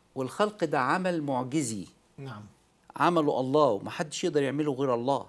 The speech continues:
Speaker 2: مم.
Speaker 1: قال فكان، هو
Speaker 2: نعم.
Speaker 1: أمر فصار.
Speaker 2: فصار.
Speaker 1: والخلق طبعا بتفصيلاته مش هنقدر ندخل فيه بالتفصيل.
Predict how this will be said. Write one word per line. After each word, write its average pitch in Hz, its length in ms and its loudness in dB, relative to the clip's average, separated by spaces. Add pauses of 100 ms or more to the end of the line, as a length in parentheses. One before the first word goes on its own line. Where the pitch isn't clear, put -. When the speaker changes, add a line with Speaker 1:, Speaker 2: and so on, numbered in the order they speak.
(380)
Speaker 2:
مم. 135 100 -10
Speaker 1:
قال 180 340 2
فكان، 160 440 0 (340)
هو 139 180 2
Speaker 2:
نعم. 120 140 -6
Speaker 1:
أمر 160 260 2
فصار. 151 440 0 (220)
Speaker 2:
فصار. 120 260 -14 (340)
Speaker 1:
والخلق 170 500 2
طبعا 147 380 4
بتفصيلاته 143 680 2
مش 143 180 -4
هنقدر 131 300 0
ندخل 139 300 -4
فيه 147 180 -6
بالتفصيل. 160 580 -4